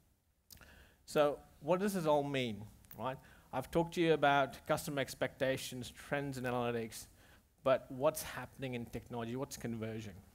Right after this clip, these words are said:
right? And the rise of intelligent machines. And before anyone starts freaking out about, um, um,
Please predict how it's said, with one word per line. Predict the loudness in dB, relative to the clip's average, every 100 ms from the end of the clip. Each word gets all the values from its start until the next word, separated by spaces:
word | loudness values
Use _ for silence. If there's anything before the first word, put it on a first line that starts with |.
| -20 _ _ _ _ -20 -18 -8
right? | -6 -6 -12 -20 -8
And | -4
the | -2
rise | 0 2 2
of | 0
intelligent | -4 2 0 2 -4
machines. | -6 -4 -4 -4 -6 -8 -10
And | -10 -6
before | -6 -2 2 2
anyone | 2 -2 -4 -4 -6 -14 -20 -16
starts | 0 0 0 -4
freaking | -6 -4 -6 -2
out | -2 -2
about, | -4 -4 -4 -4
um, | -4 -2 -4 -6 -12 -20 -16 -4
um, | -2 -2 -6